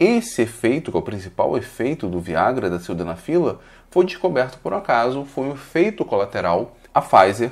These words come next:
a indústria farmacêutica que sintetizou o Viagra, quando estava estudando a sildenafila, queria produzir um medicamento contra a angina de peito, que regulasse a pressão arterial,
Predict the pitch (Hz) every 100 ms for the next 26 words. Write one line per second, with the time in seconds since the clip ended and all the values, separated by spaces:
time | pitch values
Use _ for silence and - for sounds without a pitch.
0 | - 98 98 120 135 127 113 - 98 95
1 | - 90 95 117 110 101 90 85 85 143
2 | 127 139 92 87 320 320 - 160 160 139
3 | - 98 104 113 104 95 90 95 90 -
4 | 135 175 135 - - - - - 170 240
5 | 311 220 147 175 202 165 - 123 160 175
6 | - _ - 185 220 233 - 120 110 104
7 | 95 90 - 101 110 107 101 87 - 113
8 | 113 117 131 101 113 151 - 113 98 95
9 | 92 - 151 143 202